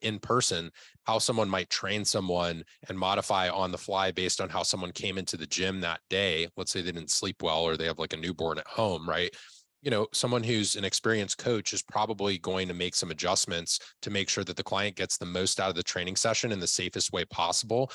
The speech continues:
that still allows them to progress forward. So for those of you who are more familiar with maybe the training side of things, that's the analogy that I would use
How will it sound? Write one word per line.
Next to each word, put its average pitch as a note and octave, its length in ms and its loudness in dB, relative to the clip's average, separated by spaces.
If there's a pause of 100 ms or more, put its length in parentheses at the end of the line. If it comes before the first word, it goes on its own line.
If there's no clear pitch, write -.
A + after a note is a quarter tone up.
(160)
that F#2 140 0
still G#2 280 4
allows F2+ 340 4
them E2 200 -4
to - 120 -6
progress D#2+ 380 0
forward. D#2 440 0 (500)
So - 140 2
for G#2+ 120 2
those A#2 180 4
of A2+ 100 2
you G#2+ 100 4
who G#2+ 60 6
are G2 120 4
more F#2+ 180 2
familiar F#2 400 0
with E2+ 140 -2
maybe E2+ 180 -2
the F#2 100 -4
training A#2 320 0
side F#2 220 2
of E2+ 80 0
things, E2+ 320 -2
that's F#2+ 200 0
the G2 120 -4
analogy E2+ 460 0
that D#2 180 -4
I E2+ 120 0
would E2 180 -4
use D#2 320 -2